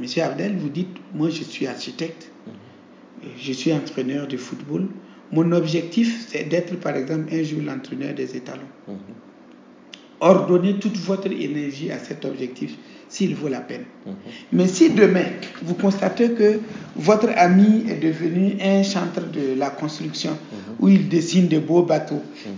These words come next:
Speaker 1: et vous vous détournez de votre objectif pour faire comme lui,
Speaker 2: Mhm.
Speaker 1: il va sans dire que vous avez pris du retard par rapport à votre objectif de départ.
Speaker 2: Mhm.
Speaker 1: Moi, je dis souvent à mes enfants,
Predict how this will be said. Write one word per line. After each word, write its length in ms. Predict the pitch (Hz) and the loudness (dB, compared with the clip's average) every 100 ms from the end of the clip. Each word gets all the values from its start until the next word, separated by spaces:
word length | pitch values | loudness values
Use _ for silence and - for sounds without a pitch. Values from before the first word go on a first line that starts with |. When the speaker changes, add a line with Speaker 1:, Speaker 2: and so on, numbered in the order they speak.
| 107 | 6
Speaker 1:
et 80 | 190 | 6
vous 140 | 185 | 10
vous 140 | 240 | 10
détournez 540 | 311 208 - 214 202 226 | 12 10 6 6 6 6
de 100 | 190 | 6
votre 300 | 170 208 202 | 6 2 0
objectif 460 | 170 170 156 196 - | 0 -2 -2 -4 -2
pour 160 | 190 | -4
faire 280 | - 165 160 | -2 -2 -2
comme 220 | 185 170 | -2 -2
lui, 140 | 156 165 | -2 -6
Speaker 2:
Mhm. 60 | - - 101 110 131 | -8 -14 -14 -10 -4
Speaker 1:
il 120 | 156 | 0
va 140 | 180 | 0
sans 220 | 196 156 | 0 -2
dire 260 | 151 156 165 - | -4 -6 -8 -4
que 60 | |
vous 240 | 156 147 139 | -2 -2 -6
avez 220 | 135 151 | -6 -8
pris 240 | 156 165 | -8 -10
du 100 | 151 | -6
retard 480 | 131 127 123 131 131 127 - - - - - - - | -6 -6 -8 -12 -12 -14 -20 -20 -20 -20 -20 -20 -20
par 180 | - 127 | -14 -12
rapport 400 | 123 - 135 135 - - - - - - | -12 -12 -14 -14 -18 -20 -20 -20 -20 -16
à 40 | 135 | -12
votre 280 | 143 143 127 | -10 -8 -8
objectif 420 | 123 123 - - | -8 -12 -12 -10
de 80 | - | -10
départ. 400 | - - 131 - - | -12 -18 -18 -18 -12
Speaker 2:
Mhm. 100 | 101 98 104 - - - - - - - - - | -10 -10 -12 -14 -18 -20 -20 -20 -20 -20 -10 -2
Speaker 1:
Moi, 100 | 175 | -2
je 120 | 151 | -2
dis 160 | 131 156 | -8 -8
souvent 300 | - 127 139 | -8 -8 -6
à 60 | 131 | -6
mes 200 | 127 127 | -6 -8
enfants, 380 | 123 - 143 | -10 -12 -14